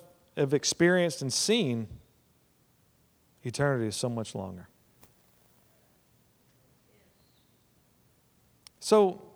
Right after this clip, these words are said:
compared to our life on earth, maybe we should really consider and think hard even more about what is really important to me.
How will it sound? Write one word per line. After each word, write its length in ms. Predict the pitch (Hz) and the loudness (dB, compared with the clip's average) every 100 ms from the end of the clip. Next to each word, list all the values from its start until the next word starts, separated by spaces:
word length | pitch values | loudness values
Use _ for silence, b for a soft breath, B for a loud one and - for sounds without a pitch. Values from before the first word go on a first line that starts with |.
| - | -6
compared 380 | 202 190 277 226 | -4 2 2 6
to 40 | |
our 140 | 180 | 6
life 320 | 170 170 170 165 | 6 4 2 2
on 160 | 151 | 4
earth, 220 | 165 170 | 4 4
maybe 180 | 180 202 | 2 0
we 180 | 202 190 | 2 0
should 240 | - 175 | 0 -2
really 300 | 143 160 175 | 2 2 2
consider 480 | 170 143 - 175 156 | 0 -2 0 2 2
and 100 | 135 | 0
think 280 | - 160 143 | -2 -4 -4
hard 500 | - - 147 131 123 | -8 0 2 4 2
even 300 | 131 123 123 | -2 -4 -2
more 360 | 127 151 127 117 | 2 4 4 2
about 300 | 110 127 135 | 0 -2 0
what 240 | 131 143 | 2 2
is 220 | 131 113 | 2 -4
really 300 | 123 135 131 | -2 0 0
important 540 | 117 113 175 180 113 - | -2 -2 -4 -4 -8 -10
to 140 | 117 | -6
me. 280 | 98 87 85 | -6 -8 -12